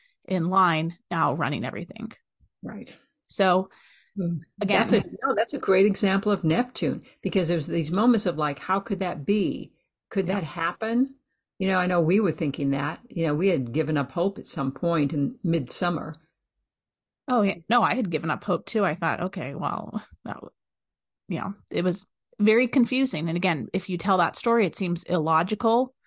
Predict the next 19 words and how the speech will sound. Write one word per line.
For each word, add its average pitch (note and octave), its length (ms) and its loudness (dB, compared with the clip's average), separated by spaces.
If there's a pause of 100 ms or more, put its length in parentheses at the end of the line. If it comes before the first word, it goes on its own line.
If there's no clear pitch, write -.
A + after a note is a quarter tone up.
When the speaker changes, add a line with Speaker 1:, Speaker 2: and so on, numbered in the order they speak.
(420)
Speaker 1:
How F3+ 160 2
Speaker 2:
Mm-hmm. F3 80 0
Speaker 1:
could F#3 140 -6
that D#3 140 -6
happen? A#3 640 -2 (600)
It - 140 -14
doesn't E3+ 240 -6
go F3 300 0
right F3 240 -4
in F3+ 140 -2
the D#3+ 60 0
right D#3+ 220 0
order. A3 420 2 (180)
So E3 300 0
anyways, E3+ 280 -2
there's C4 240 2
two - 180 -2
personal G#3 420 -2
stories. G#3+ 480 -4